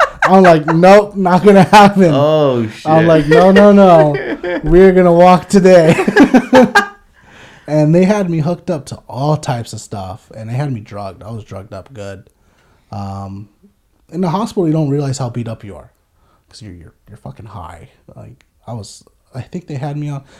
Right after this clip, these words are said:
Speaker 1: I was allergic to morphine.
Speaker 2: Mm-hmm.
Speaker 1: So they had to give me Dilaudid. And Dilaudid's a really intense, uh, painkiller.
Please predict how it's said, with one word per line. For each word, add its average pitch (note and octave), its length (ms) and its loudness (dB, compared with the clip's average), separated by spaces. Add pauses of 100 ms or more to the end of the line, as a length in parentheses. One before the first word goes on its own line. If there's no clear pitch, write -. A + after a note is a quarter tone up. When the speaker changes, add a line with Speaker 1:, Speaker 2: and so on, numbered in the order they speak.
(120)
Speaker 1:
I B2+ 100 -8
was C#3 120 -4
allergic D3 380 -4
to C#3 80 -8
morphine. A#2+ 560 -12 (360)
Speaker 2:
Mm-hmm. F#2+ 260 -12 (380)
Speaker 1:
So - 140 -16
they C3 80 -6
had C#3 80 -6
to B2+ 80 -10
give B2+ 100 -10
me A#2+ 120 -8
Dilaudid. G#2 640 -14 (960)
And A#2+ 120 -6
Dilaudid's A2+ 440 -10
a G2 40 -16
really G2+ 380 -16
intense, F#2+ 480 -20
uh, F2 200 -20
painkiller. F#2+ 580 -20